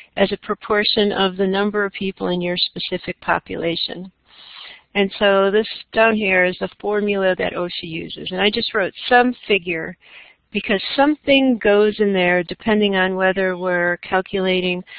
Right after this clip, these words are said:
a recordable incident rate, a total incident rate, a lost time case rate, or a severity rate. And we'll talk about all those, um, as we go along. But I think the one that's a little bit challenging is,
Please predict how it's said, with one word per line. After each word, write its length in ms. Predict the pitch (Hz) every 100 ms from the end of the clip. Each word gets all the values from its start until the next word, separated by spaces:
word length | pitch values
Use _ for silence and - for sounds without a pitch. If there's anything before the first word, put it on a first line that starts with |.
| - -
a 80 | 185
recordable 640 | 180 - 226 220 208 214 -
incident 500 | 208 - 214 202 185
rate, 460 | 196 190 190 190 -
a 80 | 175 -
total 260 | 196 190 185
incident 500 | 185 185 190 185 175
rate, 440 | 175 170 175 -
a 100 | 185
lost 300 | 180 180 180 -
time 220 | 180 175
case 340 | 180 - 170 -
rate, 340 | 175 170 170 - - - - -
or 80 |
a 60 | 180
severity 540 | - 170 175 170 151
rate. 320 | 151 147 - -
And 80 | 180
we'll 100 | 175
talk 240 | - 190 185
about 340 | 175 170 -
all 220 | 180 180
those, 420 | 175 - - 180 - - - - - -
um, 300 | 185 175 170 180
as 220 | 180 185
we 140 | 185 170
go 260 | 170 165 160
along. 440 | 156 156 143 190 _ - - - _
But 120 | 196
I 100 | 196
think 300 | 202 302 339 -
the 80 | 208
one 260 | 190 185 185
that's 280 | 180 -
a 40 | 196
little 260 | 208 233
bit 200 | 214 180 -
challenging 760 | 202 190 190 185 - 170 170 165
is, 420 | 180 170 170 165